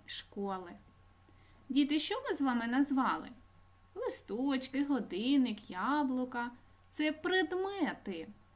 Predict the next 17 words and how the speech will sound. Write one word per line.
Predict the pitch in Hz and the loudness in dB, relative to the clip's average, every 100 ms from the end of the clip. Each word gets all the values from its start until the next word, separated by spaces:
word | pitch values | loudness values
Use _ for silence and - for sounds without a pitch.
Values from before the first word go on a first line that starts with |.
| - 294 - | -6 -6 -2
Пригадайте, | 320 349 254 175 - 269 | 2 4 4 2 2 2
як | 262 180 - | 4 2 -2
називаються | 196 202 240 233 214 214 247 | -6 -4 -2 0 -2 -4 -6
слова, | 247 302 330 480 622 - | -2 -2 0 -2 -4 -2
які | 294 359 | -2 0
називають | 403 269 262 214 269 311 - | 2 2 2 0 0 0 0
предмети. | 311 269 196 151 - - - _ _ - - - _ - - - - - - | 0 0 0 -4 -8 -20 -20 _ _ -20 -20 -20 _ -20 -20 -20 -20 -20 -12
Так, | - 220 202 180 - | 0 2 2 0 -8
це | - - 214 285 339 - | -10 -4 0 0 0 0
іменники. | 262 254 254 294 302 269 220 208 208 208 - 196 170 269 - - - - - - | 4 8 8 8 8 6 4 2 0 -2 -6 -6 -6 -10 -18 -20 -20 -20 -20 -6
Листочки, | 349 415 - - 247 262 240 240 - 220 | -4 -4 -4 0 2 4 2 0 -6 -4
годинник, | 277 370 - 214 240 233 214 - 208 208 | 0 -2 0 0 2 0 -2 -2 -6 -4
яблуко, | 196 220 277 262 220 220 220 330 | -4 2 2 2 0 -6 -2 -2
морозиво, | 359 226 202 277 269 254 202 202 | 0 0 2 2 0 0 -4 -4
школа — | 208 - 214 311 320 302 | -6 -6 -4 0 0 0
це | - 208 | -2 -4
іменники. | 208 269 311 381 302 - 196 - - | 4 6 6 6 2 2 -4 -6 -14